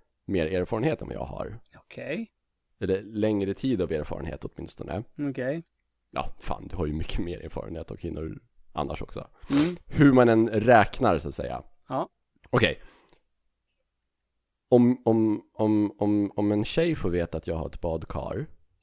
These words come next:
Speaker 1: och hon typ, "Åh, får jag komma hem till dig och bada?"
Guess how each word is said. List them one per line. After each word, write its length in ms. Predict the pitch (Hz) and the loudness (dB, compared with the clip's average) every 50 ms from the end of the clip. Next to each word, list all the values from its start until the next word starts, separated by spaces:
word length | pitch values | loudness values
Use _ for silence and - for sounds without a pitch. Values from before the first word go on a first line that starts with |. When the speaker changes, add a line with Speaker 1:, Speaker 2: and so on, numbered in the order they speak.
| _ _ _ _ _ _ _ _ _ _ _ _ _ _ _ _ _ _ _ _ _ - | _ _ _ _ _ _ _ _ _ _ _ _ _ _ _ _ _ _ _ _ _ 0
Speaker 1:
och 220 | - 95 92 87 | 2 2 4 4
hon 200 | 90 101 95 87 | 2 2 2 2
typ, 180 | - 87 82 - - - | 0 0 -2 -2 -2 2
"Åh, 260 | - 113 113 101 92 | 4 6 6 6 4
får 160 | 85 - - 98 | 2 0 -2 -2
jag 80 | 98 | -2
komma 180 | - 113 104 101 | -2 -2 -2 -2
hem 120 | 92 82 | -2 -4
till 120 | - - 80 | -6 -6 -6
dig 100 | 82 80 | -6 -6
och 60 | 76 | -6
bada?" 600 | - 98 92 87 90 95 - - 65 73 104 | -4 -2 -2 -2 -4 -4 -6 -6 -6 -6 -6